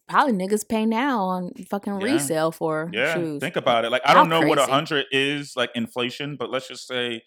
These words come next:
Speaker 2: a hundred dollars for a black nigga was a ton back then.
Speaker 1: Mm-hmm. Let's say it's five hundred now.
Speaker 2: Yeah, it's a ton.
Speaker 1: And
Speaker 2: You
Speaker 1: that's,
Speaker 2: could get,
Speaker 1: that's
Speaker 2: like, a
Speaker 1: retail price.
Speaker 2: Right, exactly. No, no, no coupons,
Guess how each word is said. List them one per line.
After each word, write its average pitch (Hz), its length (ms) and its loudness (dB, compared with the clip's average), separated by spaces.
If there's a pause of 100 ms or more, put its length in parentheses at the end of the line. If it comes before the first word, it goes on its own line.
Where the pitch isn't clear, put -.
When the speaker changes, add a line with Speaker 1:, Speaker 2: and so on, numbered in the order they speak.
(460)
Speaker 2:
a 113 80 -4
hundred 139 260 4
dollars 139 380 4
for 123 140 0
a - 20 0
black 127 240 4
nigga 139 180 -4
was 113 140 -6
a 104 40 -12
ton 107 300 -6
back - 240 -20
then. - 560 -4
Speaker 1:
Mm-hmm. 330 440 4
Let's 277 180 4
say 226 140 2
it's 202 100 -2
five 160 240 4
hundred 143 260 -6
now. 71 260 -10 (180)
Speaker 2:
Yeah, 110 260 0 (140)
it's 139 100 -6
a 185 60 -6
ton. 180 300 -2
Speaker 1:
And 147 100 0
Speaker 2:
You 196 40 6
Speaker 1:
that's, 196 200 12
Speaker 2:
could - 80 -4
get, - 160 12
Speaker 1:
that's - 160 2
Speaker 2:
like, 143 80 -4
a - 60 -6
Speaker 1:
retail 180 500 4
price. - 520 -4 (300)
Speaker 2:
Right, 127 260 6 (140)
exactly. 107 500 -4 (400)
No, 123 280 -6
no, 139 380 4
no 156 180 0
coupons, 143 1040 -2